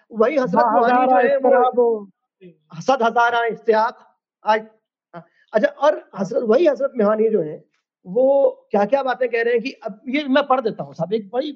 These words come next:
Speaker 1: उम्दा चीज़ मैं पढ़ना चाह रहा हूँ कि
Speaker 2: जी,
Speaker 1: अब
Speaker 2: जी,
Speaker 1: ये तो
Speaker 2: जी।
Speaker 1: खैर लोगों ने सुना है कि "आँखों में नूर जलवाए बेकैफ कम है खास", ये हसरत है।
Speaker 2: जी।
Speaker 1: "आँखों में नूर जलवाए बेकैफ कम है खास,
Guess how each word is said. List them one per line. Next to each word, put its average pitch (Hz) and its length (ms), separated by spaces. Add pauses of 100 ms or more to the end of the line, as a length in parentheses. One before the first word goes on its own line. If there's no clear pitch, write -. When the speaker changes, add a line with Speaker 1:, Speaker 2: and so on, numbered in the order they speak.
Speaker 1:
उम्दा 254 260
चीज़ 240 200
मैं 226 140
पढ़ना 185 240
चाह 160 180
रहा 139 100
हूँ 185 100 (440)
कि 190 120
Speaker 2:
जी, 220 180
Speaker 1:
अब - 60
Speaker 2:
जी, 262 80
Speaker 1:
ये 311 60
तो 415 80
Speaker 2:
जी। - 40
Speaker 1:
खैर 277 260
लोगों 226 220
ने 240 80
सुना 220 220
है 226 180
कि 208 180 (640)
"आँखों 247 460
में 262 240
नूर 233 420
जलवाए 220 760 (100)
बेकैफ 208 600 (240)
कम 208 200
है 185 140
खास", 170 500 (1080)
ये 202 80
हसरत 214 360
है। 139 100 (880)
Speaker 2:
जी। 202 300
Speaker 1:
"आँखों 294 160
में 294 160
नूर 277 420
जलवाए 262 800
बेकैफ 247 600 (240)
कम 262 300 (280)
है 202 160
खास, 247 720